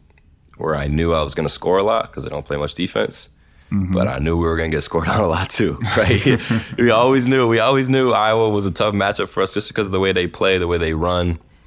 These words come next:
Speaker 1: They never really had trouble breaking our pressure, just like you said. And I think, and, and going back to Purdue, I think that was the difference with Purdue is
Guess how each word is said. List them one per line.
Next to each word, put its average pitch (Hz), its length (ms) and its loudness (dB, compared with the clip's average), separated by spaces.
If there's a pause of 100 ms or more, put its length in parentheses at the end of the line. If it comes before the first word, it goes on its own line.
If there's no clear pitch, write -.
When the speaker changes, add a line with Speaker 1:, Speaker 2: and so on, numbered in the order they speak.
(260)
Speaker 1:
They 82 100 -2
never 92 180 0
really 90 160 0
had 85 160 0
trouble 92 240 0
breaking 90 300 -2
our 92 100 0
pressure, 90 380 -2
just 85 180 -6
like 82 140 -2
you 82 80 -4
said. 87 220 0
And 82 120 0
I 82 80 0
think, 87 380 -4
and, 85 180 -2
and 80 160 -2
going 92 220 0
back 90 360 -2
to 78 320 -2
Purdue, 87 400 0
I 78 60 0
think 82 160 -2
that 82 120 0
was 80 100 -4
the 80 80 -8
difference 80 280 -4
with 76 120 -6
Purdue 82 340 -2
is 78 120 -6